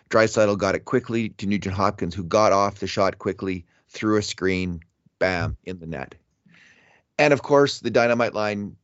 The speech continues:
capped it all off, Bruce, um, with, uh,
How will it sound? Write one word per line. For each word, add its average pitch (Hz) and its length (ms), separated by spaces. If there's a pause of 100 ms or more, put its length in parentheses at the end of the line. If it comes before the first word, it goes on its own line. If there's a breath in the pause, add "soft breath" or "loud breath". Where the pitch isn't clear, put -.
(100)
capped 120 340
it 104 80
all 82 220
off, 67 340
Bruce, 80 460 (120)
um, 80 540 (920)
with, 95 320
uh, 78 400